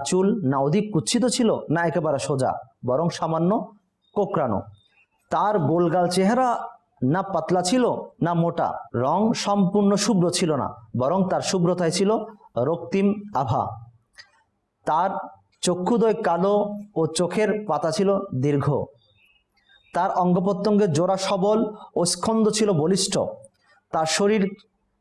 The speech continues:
মোবারকে কেশ ছিল না, কেবল কেশপুঞ্জের একটি রেখা ছিল নাভি থেকে বক্ষ পর্যন্ত,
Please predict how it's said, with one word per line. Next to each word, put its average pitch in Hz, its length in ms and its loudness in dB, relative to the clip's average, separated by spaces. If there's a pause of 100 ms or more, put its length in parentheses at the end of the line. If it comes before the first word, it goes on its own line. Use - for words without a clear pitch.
(220)
মোবারকে 196 500 2
কেশ 180 420 -2
ছিল 208 180 2
না, 107 300 -2 (360)
কেবল 175 420 0
কেশপুঞ্জের 170 640 0
একটি 165 380 0 (200)
রেখা 156 280 0
ছিল 208 280 2 (360)
নাভি 147 360 2
থেকে 185 240 0
বক্ষ 139 320 -2
পর্যন্ত, 113 500 -2